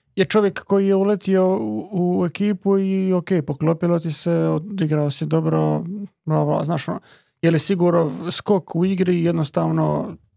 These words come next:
produkt toga da si igrao ili zato što je Karoglan nešto složio, ono, ne, ne bi, ne bi na taj način možda ocjenjivao. A što se tiče igre, pa, e, jako puno smo pričali kad je Karoglan došao i kada je prošlo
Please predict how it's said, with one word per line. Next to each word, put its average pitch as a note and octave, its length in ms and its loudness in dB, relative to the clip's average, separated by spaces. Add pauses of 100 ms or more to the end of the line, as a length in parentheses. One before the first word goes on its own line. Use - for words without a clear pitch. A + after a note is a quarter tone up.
(240)
produkt E3+ 420 0
toga D#3 260 0
da E3+ 120 -4
si F#3 220 -4
igrao G3 340 0
ili F#3 120 -2
zato F3 260 0
što E3 180 -2
je D#3+ 60 -2
Karoglan D#3 460 -2
nešto D3+ 260 -4
složio, D3 680 0 (640)
ono, D#3+ 160 4
ne, F#3+ 160 2
ne G#3 120 2
bi, F#3+ 100 2
ne G3+ 160 2
bi F3+ 180 -2 (100)
na F3 280 2
taj D#3+ 220 2
način D3+ 340 -2
možda D3+ 240 0
ocjenjivao. F3 600 0 (600)
A E3+ 100 0
što D3+ 140 -2
se F3 120 -2
tiče G3+ 320 0
igre, G3+ 240 2
pa, F3+ 460 0 (1160)
e, D3 480 2 (160)
jako A3 320 2
puno A#3 320 0 (600)
smo F#3 200 2
pričali F#3 440 -2
kad D#3 140 2
je D#3 80 -2
Karoglan E3 420 2
došao F#3 360 0
i - 20 -4
kada D3 220 0
je C#3+ 60 2
prošlo D#3+ 640 0